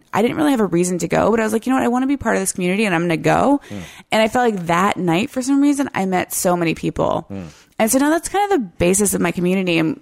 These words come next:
Speaker 1: the role that church used to play, for example. We don't have that anymore.
Speaker 2: Yeah.
Speaker 1: So I really try to replace church in my life.
Speaker 2: Right.
Speaker 1: Um, church can be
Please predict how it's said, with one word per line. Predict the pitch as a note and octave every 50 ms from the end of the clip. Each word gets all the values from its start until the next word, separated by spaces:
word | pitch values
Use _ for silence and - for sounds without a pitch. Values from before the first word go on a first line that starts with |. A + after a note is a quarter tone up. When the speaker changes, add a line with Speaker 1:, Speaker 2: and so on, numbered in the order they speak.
| -
Speaker 1:
the | - F#3+ G#3 F#3+
role | F#3+ G#3+ G#3+ G#3+ G#3
that | G3+ - - -
church | - - - G3+ G3 F#3 - -
used | F3+ E3 D#3+ -
to | - -
play, | - E3+ E3+ - - -
for | - E3+ E3
example. | D#3+ D#3 D#3+ D3+ D3+ - - - -
We | - -
don't | - E4 D4
have | - - F#3+ F#3+ F#3
that | F3 -
anymore. | G2 - - - - A1+ G1+ G1+ - -
Speaker 2:
Yeah. | - F2+ E2+ D#2+ D2+ -
Speaker 1:
So | - C4+
I | E4
really | D4 G#3+ A3 A3+ A3+ G#3+ G#3+ G#3+
try | F#3+ - G#3
to | F#3+ F#3
replace | F3 E3+ E3+ - F3 F3 E3+ -
church | - - - F3+ F3 D#3 - - - - - _ -
in | F3 E3+ D#3+
my | - -
life. | A#1 G1+ G1+ G1+ G1+ - - - - - -
Speaker 2:
Right. | E2 D#2+ D#2+ D#2+ E2 - -
Speaker 1:
Um, | - E3+ D#3+ D3+ C#3+ C#3+ C#3+ - - - - -
church | - F3+ E3 E3 - -
can | - G#3 F3+ F3+
be | F3 F3+ F#3 F#3+ F#3 F3+